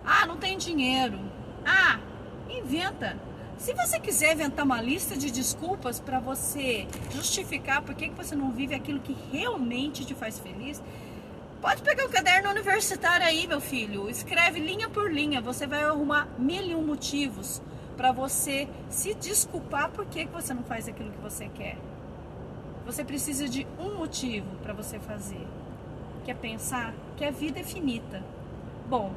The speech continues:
parênteses feito, a morte da minha irmã mexeu muito com as minhas estribeiras sobre o que é realmente a vida.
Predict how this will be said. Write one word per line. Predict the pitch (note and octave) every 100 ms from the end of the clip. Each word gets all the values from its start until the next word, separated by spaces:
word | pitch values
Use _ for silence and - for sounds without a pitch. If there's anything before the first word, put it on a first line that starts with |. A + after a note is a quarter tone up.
| -
parênteses | B3+ C#4 E4 - C4+ B3 -
feito, | C4 B3+ D4 - - - - - - - - - - - - - - - - - - - -
a | -
morte | B3+ C4 D4 D#4
da | D#4
minha | C#4+ C4+
irmã | B3 A#3+
mexeu | C4 C4+ - A3+
muito | A3 C#4+ F#4+
com | -
as | D4
minhas | C4+ C4+ B3+
estribeiras | B3 - G3+ G#3+ A3+ C4 C#4+
sobre | - B3+ A3 B3 A#3
o |
que | - - A#3
é | A#3+ D4
realmente | C#4 A#3+ A#3 -
a | G3+
vida. | G3+ A#3+ A#3+ D4+